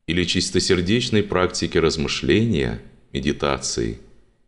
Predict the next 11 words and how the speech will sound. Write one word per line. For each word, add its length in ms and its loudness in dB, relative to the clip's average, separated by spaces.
и 220 2
однонаправленной 1040 2
посвящённости 1400 0
единой 680 2
истине. 680 -4
Движение 640 4
праны 580 0
также 360 4
останавливается 1080 2
дыхательными 680 2
практиками, 840 -2